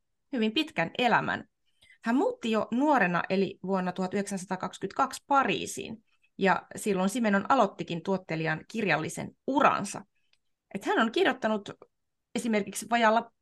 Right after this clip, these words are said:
kahdellakymmenellä eri salanimellä. Hän on myös tehnyt toimittajan töitä,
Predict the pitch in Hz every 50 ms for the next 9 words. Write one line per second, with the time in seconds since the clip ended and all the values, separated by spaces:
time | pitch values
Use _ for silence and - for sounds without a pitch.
0 | _ - _ _ _ _ _ _ - 302 254 202 170 196 247 294 - 381 370 277
1 | 202 185 180 175 170 170 - - 262 262 196 180 - - _ - 202 - - -
2 | 294 311 277 180 151 156 170 185 175 156 - - - - - - _ _ _ _
3 | _ _ _ _ _ _ _ _ _ _ _ _ 214 220 247 285 370 403 392 -
4 | 240 202 165 165 - - 208 214 247 269 269 - 269 254 254 254 247 262 254 262
5 | 262 262 254